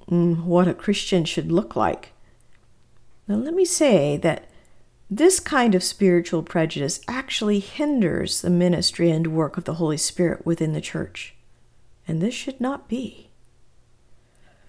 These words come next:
With Peter's response, these accusers will find out exactly why they should not have been so quick to judge. Peter gave a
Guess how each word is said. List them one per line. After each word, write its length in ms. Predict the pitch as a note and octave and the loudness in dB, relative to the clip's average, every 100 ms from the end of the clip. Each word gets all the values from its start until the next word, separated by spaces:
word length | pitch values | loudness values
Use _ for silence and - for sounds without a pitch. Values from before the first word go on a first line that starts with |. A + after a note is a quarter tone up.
| - - _ - - - _ - - - - _ _ - - _ - - - | -20 -20 _ -20 -20 -20 _ -20 -20 -20 -20 _ _ -20 -20 _ -20 -20 -6
With 280 | A#3 B3+ - | -2 -2 0
Peter's 420 | - G4+ F#4+ C#4 | 2 6 6 4
response, 640 | A3+ - F#3+ F3 D#3+ - A#3 - A#3 - | 0 2 6 6 6 -2 -4 -10 -12 -4
these 380 | G3+ C#4 D#4 C#4 | 0 4 4 4
accusers 560 | G#3+ B3 G#3+ G#3 F#3 | -2 2 2 4 2
will 80 | F#3 | 0
find 320 | F#3 G#3 G#3 | 0 2 4
out 160 | G3+ F#3 | 6 4
exactly 560 | E3 G3 F#3+ F#3 F3+ F3 | 2 2 2 2 2 2
why 460 | E3 G3 A3 F#3+ | 2 2 4 4
they 160 | F3+ F3 | 4 2
should 280 | - G#3+ F#3+ | 2 -2 2
not 260 | A3 C#4+ | 2 2
have 180 | B3 - | -4 -2
been 180 | A3 F#3 | 0 0
so 320 | - G#3+ F#3+ | 0 2 2
quick 460 | - - A2+ - - | 0 -6 -6 -6 -6
to 120 | D3+ | -6
judge. 600 | D#3+ G#3 D#3+ - - - - - _ _ - _ _ _ _ - _ _ - _ - - _ _ - | -4 -4 -6 -12 -18 -20 -20 -20 _ _ -20 _ _ _ _ -20 _ _ -20 _ -20 -20 _ _ -4
Peter 240 | D#4 E4+ | 2 4
gave 240 | D4+ B3 | 4 2
a 80 | F#3+ | 0